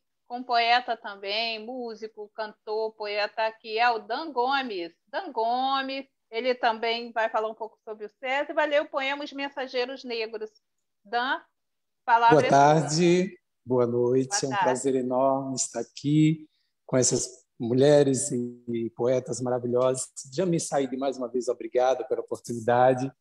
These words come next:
Speaker 2: aos organizadores da festa, minha gratidão por nos proporcionar esse momento muitíssimo agradável.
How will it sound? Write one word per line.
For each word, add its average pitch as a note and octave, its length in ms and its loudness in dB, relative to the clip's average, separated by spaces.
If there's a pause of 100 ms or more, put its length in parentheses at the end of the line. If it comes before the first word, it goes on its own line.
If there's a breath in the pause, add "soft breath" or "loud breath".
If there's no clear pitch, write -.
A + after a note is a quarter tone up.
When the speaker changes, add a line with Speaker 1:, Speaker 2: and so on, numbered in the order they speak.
(540)
Speaker 2:
aos B2+ 160 -2
organizadores B2 800 0
da A#2 120 -6
festa, B2+ 560 -2
minha A#2+ 220 -6
gratidão A#2 680 -2
por A#2 160 -6
nos A#2+ 300 -2
proporcionar A#2 520 2
esse A2+ 160 0
momento A2+ 500 -2
muitíssimo B2+ 560 2 (240)
agradável. A2 680 4